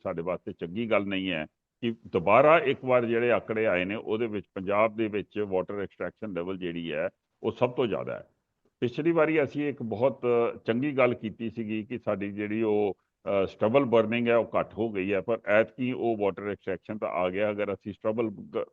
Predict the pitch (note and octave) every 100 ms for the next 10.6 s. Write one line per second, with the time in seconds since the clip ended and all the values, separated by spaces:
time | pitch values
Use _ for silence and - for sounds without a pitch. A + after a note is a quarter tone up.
0 | - F#2+ F#2 G#2 A2 C3+ G#2+ - - F2
1 | - E2 G#2+ G2 A2 F2 E2+ F#2+ F#2+ -
2 | F#2 - A2 A2 A2+ G2 - D2+ D2+ E2+
3 | D#2 C2+ - _ _ G2 F#2+ A#2 A#2 G#2
4 | - D3 A#2+ F#2 F2 D2 C#2+ F#2+ D#2+ F2+
5 | F2+ - F#2+ G2 A2+ G2+ F#2 - G#2+ E2+
6 | D#2+ D#2+ - _ _ - F#2 F2+ F#2+ F#2
7 | F2+ - D#2 - - - B1+ B1+ A1+ A#1+
8 | A#1 G#1 A1+ - _ _ - F2 G#2 A#2
9 | C3 C3 - - G2+ C3 A2 G#2 G#2+ A#2
10 | G2 F#2+ F#2 G2 C#3